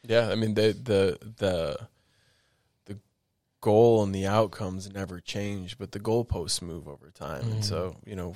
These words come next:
Speaker 1: again, it's, I think it's our responsibility as adults in this community to be able to adapt,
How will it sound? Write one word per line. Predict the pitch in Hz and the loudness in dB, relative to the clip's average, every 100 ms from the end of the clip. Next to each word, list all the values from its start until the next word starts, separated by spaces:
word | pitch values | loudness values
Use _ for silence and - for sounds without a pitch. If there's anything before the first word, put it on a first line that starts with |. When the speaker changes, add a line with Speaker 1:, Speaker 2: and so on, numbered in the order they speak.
| - | -12
Speaker 1:
again, | 101 110 110 | -8 -4 -2
it's, | 92 | -2
I | 85 | -6
think | 92 92 | -6 -6
it's | 92 | -6
our | - 95 | -4 -4
responsibility | 85 - 95 90 - 80 98 92 90 | -4 -6 -4 -4 -6 -6 -6 -6 -6
as | 78 76 82 - - _ _ | -6 -6 -8 -10 -14 _ _
adults | - 95 95 101 - | -14 -4 -2 0 -4
in | 82 | -6
this | 95 95 | -8 -8
community | - 76 104 139 92 87 82 113 _ _ _ | -8 -12 -12 -10 -10 -10 -10 -14 _ _ _
to | - | -8
be | 104 95 | -2 -2
able | 95 98 | -4 -8
to | 101 | -6
adapt, | 98 101 120 - - - | -4 -4 -4 -6 -16 -20